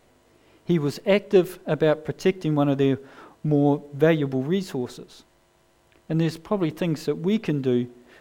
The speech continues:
to be prepared for when trouble comes ourselves. But I think what the psalmist is really alluding to here is a picture of goodness and grace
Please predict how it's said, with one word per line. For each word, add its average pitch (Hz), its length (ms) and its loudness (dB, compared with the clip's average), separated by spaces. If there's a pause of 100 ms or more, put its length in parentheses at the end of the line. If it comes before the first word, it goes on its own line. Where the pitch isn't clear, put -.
to 147 80 -6
be 139 160 0
prepared 151 500 -2
for 147 100 -6
when 143 180 0
trouble 139 360 -2
comes 131 540 -6 (440)
ourselves. 135 640 -4 (1900)
But 175 100 2
I 180 80 4
think 226 200 2
what 214 380 0
the 185 140 -8
psalmist 185 640 2
is 160 240 -2
really 175 380 6
alluding 160 560 2
to 127 180 -6
here 123 280 0
is 139 240 -4
a 135 60 -4
picture 175 500 -4 (300)
of 131 200 -4
goodness 180 440 -2
and 143 200 -4
grace 139 480 0